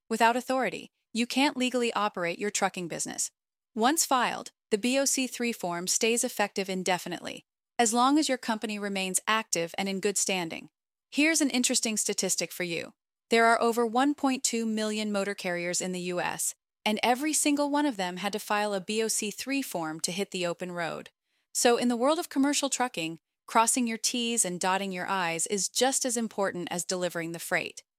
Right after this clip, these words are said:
And the B O C three form, it's one of the most important I's to dot. If you need help filing your B O C form, please visit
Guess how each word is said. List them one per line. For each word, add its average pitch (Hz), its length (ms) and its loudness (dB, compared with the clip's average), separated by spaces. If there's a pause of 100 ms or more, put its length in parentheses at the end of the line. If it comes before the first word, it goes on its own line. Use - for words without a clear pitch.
(220)
And 214 100 4
the 208 80 2
B 226 220 2
O 220 60 2
C 220 260 -2
three 226 300 -4
form, - 420 -6 (340)
it's 240 200 2
one 262 160 4
of 262 100 0
the 240 80 0
most 233 380 0
important 226 420 0
I's 185 280 0
to 202 100 -2
dot. 170 420 -2 (320)
If 220 160 2
you 254 100 6
need 302 200 4
help 269 200 0
filing 220 380 0
your 208 80 -6
B 202 160 -2
O 202 60 -2
C 196 180 -2
form, 175 400 -6 (200)
please 247 280 2
visit 175 360 2